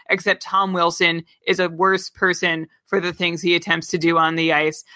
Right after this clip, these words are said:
Uh, before we get too excited about what Tom Wilson might be able to do this season, with this start. And I, Elon, I just wanna say I appreciate it. Like, we have to do our due diligence. So even if I don't like Tom Wilson, we do need to at least address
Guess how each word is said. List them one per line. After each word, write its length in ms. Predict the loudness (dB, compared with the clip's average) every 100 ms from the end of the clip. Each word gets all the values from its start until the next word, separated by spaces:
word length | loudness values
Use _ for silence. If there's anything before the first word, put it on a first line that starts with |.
| -2
Uh, 80 |
before 460 | 0 0 0 0 2
we 80 | 0
get 200 | 0 -2
too 200 | 2 4
excited 640 | 2 0 2 4 4 0 -8 _ -2
about 340 | 0 2 2
what 280 | 2 2 0
Tom 240 | -2 -2
Wilson 320 | 0 -2 0 0
might 200 | 2 2
be 120 | 0
able 180 | 0 -2
to 80 |
do 140 | 0 0
this 200 | 0 -2
season, 380 | -4 -4 -6 -10 _ _
with 300 | -2 0 0
this 220 | -2 -2
start. 260 | -2 0 2
And 100 | 2
I, 120 | 0 0
Elon, 280 | 2 2
I 60 | 2
just 140 | 0
wanna 120 | -2 2
say 120 | 2
I 60 |
appreciate 500 | 2 0 -2 0 0
it. 80 | 0
Like, 160 | 0 0
we 140 | -2
have 240 | 0 0 0
to 80 |
do 140 | -2 0
our 100 | 0
due 140 | 0
diligence. 560 | 0 0 -2 -4 -8 -12 _
So 120 | -2
even 240 | -2 -2 -2
if 80 | 0
I 80 |
don't 300 | 2 0 0
like 260 | 0 0 -2
Tom 300 | -2 0 0
Wilson, 400 | -4 -4 -4 -4 -10 _
we 100 | -4
do 180 | 0 2
need 140 | 2 2
to 100 | 0
at 120 | -2
least 260 | -4 -4 -10 _ -2
address 520 | 0 0 0 -2